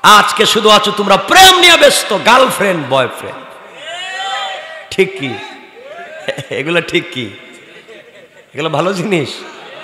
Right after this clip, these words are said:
এই প্রেম বাদ দাও। যেই মেয়ের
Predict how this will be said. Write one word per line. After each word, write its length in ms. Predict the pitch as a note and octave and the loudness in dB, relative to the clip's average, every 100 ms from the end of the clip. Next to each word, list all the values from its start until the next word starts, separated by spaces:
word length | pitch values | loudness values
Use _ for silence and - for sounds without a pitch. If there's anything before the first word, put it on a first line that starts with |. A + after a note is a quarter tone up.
| - - - - | -18 -18 -20 -4
এই 80 | F3 | -2
প্রেম 340 | F3+ D#4 D#4+ F4 | 2 4 6 8
বাদ 260 | F#4+ F#4 | 6 6
দাও। 360 | G4 F#4 D#4+ F4 - - - - - - - - - | 6 6 6 4 -2 -8 -10 -12 -14 -14 -16 -16 -10
যেই 180 | E3 F4 | 2 6
মেয়ের 500 | F4+ E4+ F#4 F#4+ | 6 6 6 8